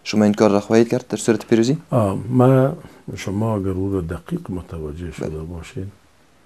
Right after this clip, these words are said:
Speaker 2: ما گفتم کسایی که زمینه را برای از این انتحاری ها مساعد می‌سازه، کسایی که اینا را میارن در اینجا تا باعث مرگ از یا و مرگ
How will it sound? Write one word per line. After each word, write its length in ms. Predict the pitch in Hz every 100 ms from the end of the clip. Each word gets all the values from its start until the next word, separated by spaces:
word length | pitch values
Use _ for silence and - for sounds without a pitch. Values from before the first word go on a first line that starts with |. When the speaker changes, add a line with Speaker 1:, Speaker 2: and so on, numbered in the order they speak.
| _ _ _ -
Speaker 2:
ما 80 |
گفتم 400 | 95 98 - 107 95
کسایی 500 | 92 - 107 110 113
که 180 | - 101
زمینه 640 | 87 82 78 78 76 101
را 120 | 127 95
برای 260 | 87 87
از 200 | 80 80
این 100 | 80
انتحاری 640 | 78 71 71 76 76 80
ها 200 | 78 80 - _
مساعد 500 | 80 - - 73 76 -
می‌سازه، 460 | 80 69 - 64 64 - _ _ _ _ _
کسایی 460 | - 82 - 113 117
که 140 | -
اینا 340 | 95 82 98 107
را 120 | 98
میارن 600 | 82 80 98 117 113 95
در 160 | 85 80
اینجا 380 | 82 82 85 - _ _ _
تا 160 | - 87
باعث 460 | 87 80 95 95 95
مرگ 540 | 80 95 98 92 85
از 260 | 73 78 85
یا 200 | 98 101
و 100 | 95
مرگ 560 | 95 101 98 95 98